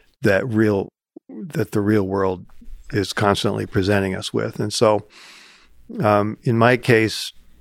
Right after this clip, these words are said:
if I'm, um, trying to write a story about,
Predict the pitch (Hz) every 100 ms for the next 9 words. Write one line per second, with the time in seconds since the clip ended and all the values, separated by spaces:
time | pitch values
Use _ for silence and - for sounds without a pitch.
0 | - - - 185 156 123 113 107 101 95
1 | 92 92 87 - _ - - - - -
2 | 110 101 101 101 95 - 101 98 95 95
3 | 90 92